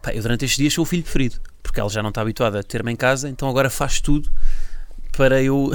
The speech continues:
<laughs> para eu me sentir bem recebido e para, eu acho que ela, eu acho que os pais, quando os filhos passam férias com eles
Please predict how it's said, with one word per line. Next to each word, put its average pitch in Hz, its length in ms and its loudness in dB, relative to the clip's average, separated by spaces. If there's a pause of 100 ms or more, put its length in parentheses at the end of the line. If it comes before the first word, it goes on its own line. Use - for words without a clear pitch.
(120)
<laughs> - 160 0
para 139 100 12
eu 139 80 10
me 135 80 0
sentir 131 300 0
bem 135 120 0
recebido 131 400 -2
e 139 60 0
para, 135 260 10 (240)
eu 135 80 4
acho 127 120 2
que 147 60 2
ela, 143 120 2 (560)
eu 139 100 0
acho 160 140 0
que - 60 -2
os 160 80 0
pais, 117 300 0
quando 147 180 -2
os 147 80 -2
filhos - 260 -4
passam 131 280 -4
férias 113 260 -8
com 117 160 -8
eles 107 260 -12